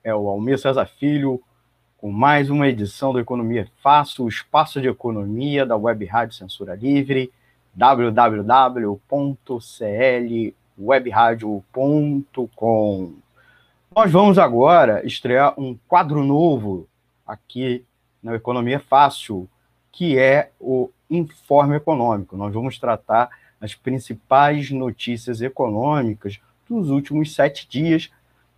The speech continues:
é claro, na perspectiva do trabalhador e da trabalhadora. É claro, como sempre, eu peço a força de vocês, deixando sua dúvida, sua crítica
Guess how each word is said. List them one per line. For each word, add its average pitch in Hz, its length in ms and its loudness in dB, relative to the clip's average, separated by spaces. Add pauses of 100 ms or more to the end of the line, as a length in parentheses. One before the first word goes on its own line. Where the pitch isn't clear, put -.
é - 80 -4
claro, 143 340 4
na 143 160 2
perspectiva 123 720 -6
do 104 300 -6 (180)
trabalhador 123 720 2 (120)
e 113 40 -10
da 104 280 -4 (400)
trabalhadora. 120 1200 0 (560)
É 185 100 0
claro, 156 400 4
como 156 240 -2
sempre, 131 380 -8
eu 131 80 -4
peço 120 460 -8 (400)
a 120 100 -10
força 117 480 -2 (180)
de 107 120 -12
vocês, 139 560 -8
deixando 113 340 -6
sua 82 260 -10
dúvida, 123 420 -4
sua 92 180 -8
crítica 139 680 -4